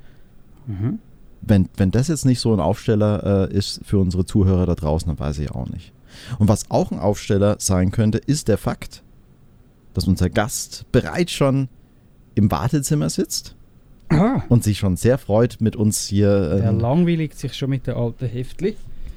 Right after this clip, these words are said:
Speaker 2: Mhm.
Speaker 1: wo im Wartezimmer aufliegen. Und von vergangenen Sendungen berichten.
Speaker 2: Du hast hier einen Wiki-Art-Artikel offen.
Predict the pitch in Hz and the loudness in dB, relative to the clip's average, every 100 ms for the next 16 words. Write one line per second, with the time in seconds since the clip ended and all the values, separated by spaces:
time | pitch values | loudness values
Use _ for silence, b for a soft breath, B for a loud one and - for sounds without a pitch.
0 | B 87 98 117 127 123 120 123 123 135 | B 4 4 4 0 -4 -4 -4 -6 -6
1 | 135 143 - - 98 - 92 - - - | -4 -4 -6 -10 -12 -10 -12 -12 -14 -16
2 | - - - - 151 - 131 117 95 113 | -18 -18 -14 -8 -8 -6 -6 -6 -4 -4
3 | 151 165 175 - - - - 87 87 92 | -2 -2 -4 -8 -18 -16 -14 -12 -10 -12
4 | - - 95 117 107 110 101 98 101 90 | -16 -8 2 2 4 2 4 4 2 2
5 | 110 - 156 90 104 - - 123 - 127 | 0 0 -2 -2 -2 -4 -4 -4 -2 -6
6 | 135 127 127 190 | -6 -6 -4 -6